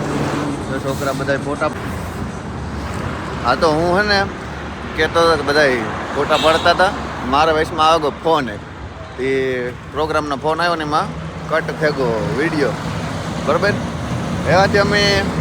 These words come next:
હું હમણાં કોફી પીતો હતો, મારે એકને બાકી હતી, હું થોડોક લેતો હતો, બરાબર? બધાય, અ, કોફી પીને ફ્રેશ થતા હતા, પછી હું થતો હતો તૈયાર, તો પછી મારે થોડીક વાર લાગી ગઈ, પાંચ મિનિટ, પાંચ દસ મિનિટની મોડું થયું હતું મારે. એવાથી અમે નીકળી જાય હું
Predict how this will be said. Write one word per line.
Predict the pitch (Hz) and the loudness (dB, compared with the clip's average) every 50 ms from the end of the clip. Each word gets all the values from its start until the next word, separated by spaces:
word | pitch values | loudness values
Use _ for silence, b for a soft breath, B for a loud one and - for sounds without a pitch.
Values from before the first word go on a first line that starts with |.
| 160 160 160 160 - | -2 -2 -2 0 0
હું | 160 | 0
હમણાં | 175 175 165 170 | 2 2 2 2
કોફી | 175 175 175 208 190 | 2 2 4 6 6
પીતો | - 196 190 - 208 175 | 8 6 6 6 6 4
હતો, | 160 160 175 - - - - - - - - | 6 4 4 2 0 -2 -4 -4 -4 -4 -2
મારે | 117 143 156 156 156 | 0 0 0 2 0
એકને | 160 165 160 156 | -2 -2 -4 -2
બાકી | - 147 151 160 156 160 160 | 0 0 0 0 0 -2 -2
હતી, | 156 151 143 | -2 -2 -2
હું | 143 143 | -4 -4
થોડોક | 139 143 143 139 123 123 | -2 -2 -2 -2 -2 -2
લેતો | 131 139 139 143 | -2 -2 -2 -4
હતો, | 131 - 127 143 - - - - 151 - - - - - - - - | -6 -6 -6 -8 -8 -10 -14 -14 -14 -14 -14 -14 -14 -12 -14 -10 -6
બરાબર? | 120 131 143 160 170 170 - - - - - - | -4 -4 -2 -2 -4 -4 -6 -12 -12 -10 -8 -6
બધાય, | 135 139 147 143 135 135 131 | -2 0 2 2 2 2 0
અ, | 131 131 131 127 123 123 120 113 110 - - | 0 0 0 0 0 -2 -2 -4 -4 -4 -4
કોફી | 143 151 151 156 147 | -4 -2 -2 -4 -4
પીને | - 156 156 151 | -2 0 0 0
ફ્રેશ | 139 117 139 151 156 - | 0 -2 -2 -2 -2 0
થતા | 170 160 156 170 | -2 -2 -2 -2
હતા, | 170 190 202 190 151 | -2 -2 -2 -4 -4
પછી | 147 143 131 139 | -4 -6 -4 -4
હું | 127 135 147 156 147 | -4 -4 -4 -4 -2
થતો | 156 156 147 151 | 0 0 0 2
હતો | 143 131 127 | 0 -2 -2
તૈયાર, | 113 - 156 165 151 120 - - - - - - - - - - - - - - - | -2 -2 2 4 4 4 2 0 -8 -14 -14 -12 -12 -10 -10 -10 -8 -8 -10 -8 -6
તો | - 120 | -6 -6
પછી | - 127 131 131 131 127 127 127 127 127 127 - | -4 -4 -4 -2 -2 0 0 0 0 -2 -2 -2
મારે | - 123 135 131 | -2 -2 -2 0
થોડીક | 139 131 131 123 | 0 -2 0 2
વાર | 127 135 143 139 | 4 4 4 4
લાગી | 135 131 123 117 | 4 2 0 0
ગઈ, | 117 123 127 - - - - - - - - - - | -2 -4 -4 -6 -6 -8 -8 -8 -8 -8 -8 -8 -4
પાંચ | - 127 131 127 | -4 -4 -4 -2
મિનિટ, | 127 123 120 117 113 | -4 -4 -4 -4 -2
પાંચ | 139 143 143 143 | 0 0 0 0
દસ | 131 139 139 131 | 2 0 0 0
મિનિટની | 139 131 131 123 - 117 | 0 -2 -2 -4 -4 -2
મોડું | 120 131 143 135 | -2 0 0 0
થયું | - 127 | 0 -2
હતું | 120 - - | -2 -2 -2
મારે. | 110 107 107 - - - - - - - - 120 | -2 -2 -2 -2 -4 -4 -4 -4 -4 -4 0 4
એવાથી | 127 143 156 - 170 170 | 4 4 4 4 4 2
અમે | 170 170 165 | 2 2 2
નીકળી | 165 175 175 190 180 | 0 0 0 0 2
જાય | 175 175 170 | 2 2 2
હું | 165 160 160 160 | 2 2 0 0